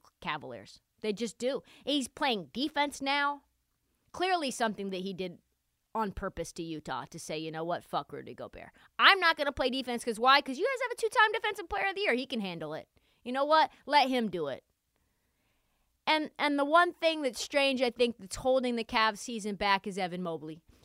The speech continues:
Evan Mobley has regressed. Uh, he's not the player that he was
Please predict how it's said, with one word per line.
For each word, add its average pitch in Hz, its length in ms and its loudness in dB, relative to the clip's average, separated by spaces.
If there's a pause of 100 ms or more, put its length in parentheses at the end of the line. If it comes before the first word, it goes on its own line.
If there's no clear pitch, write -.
(260)
Evan 208 300 -2
Mobley 196 380 0
has 180 260 -2
regressed. 190 640 -4 (340)
Uh, 180 360 0
he's 185 220 -10
not 190 200 -4
the 185 80 -10
player 180 280 -6
that 170 120 -8
he 180 160 -6
was 170 460 -6